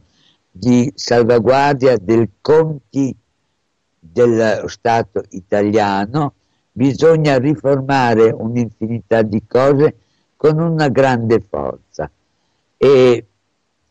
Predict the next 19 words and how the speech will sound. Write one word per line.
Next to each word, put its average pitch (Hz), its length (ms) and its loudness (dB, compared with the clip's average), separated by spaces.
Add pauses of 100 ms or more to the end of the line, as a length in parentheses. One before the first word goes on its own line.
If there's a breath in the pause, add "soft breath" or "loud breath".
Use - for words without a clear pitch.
(140)
chi 165 180 0
ha 170 100 2
governato 127 720 -2
quest'anni, 110 680 -2
Monti, 110 600 -4
ha 127 100 -2
scelto 156 480 0
di 120 140 -2
governare 113 840 2 (420)
insieme 123 500 -2
al 110 100 -2
P - 180 -8
D 104 120 -8
L, 165 600 4
al 110 180 0
P 117 260 -4
D 160 260 -2 (120)
e 135 220 2
al 107 160 0